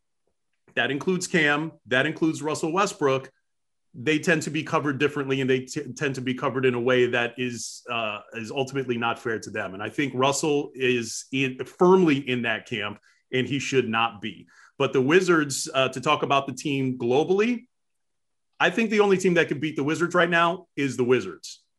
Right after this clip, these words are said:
I mean, w-, when, w-, if Russell is on his game as he has been, where he's facilitating and Bradley Beal is making, uh, y-, you know, is, is scoring at a, you know, forty-five, fifty percent clip from the field, Daniel Gafford,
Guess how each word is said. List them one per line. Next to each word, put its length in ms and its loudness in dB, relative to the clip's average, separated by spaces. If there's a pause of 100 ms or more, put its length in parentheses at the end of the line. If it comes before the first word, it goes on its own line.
(140)
I 40 0
mean, 480 -2
w-, 280 -8
when, 320 0
w-, 320 -4
if 160 -10
Russell 420 4
is 140 8
on 200 2
his 220 2
game 360 0
as 220 -2
he 140 -6
has 220 2
been, 180 2
where 100 0
he's 140 0
facilitating 800 0
and 100 -4
Bradley 320 0
Beal 300 0
is 160 -6
making, 580 -2
uh, 300 -2 (200)
y-, 180 -8
you 80 -6
know, 160 -6
is, 120 -10 (100)
is 240 -6
scoring 540 0
at 180 -2
a, 300 -2
you 80 -6
know, 240 -4
forty-five, 540 -2
fifty 260 -6
percent 400 -8
clip 300 -4 (380)
from 200 -2
the 60 -4
field, 500 0 (260)
Daniel 360 2
Gafford, 580 2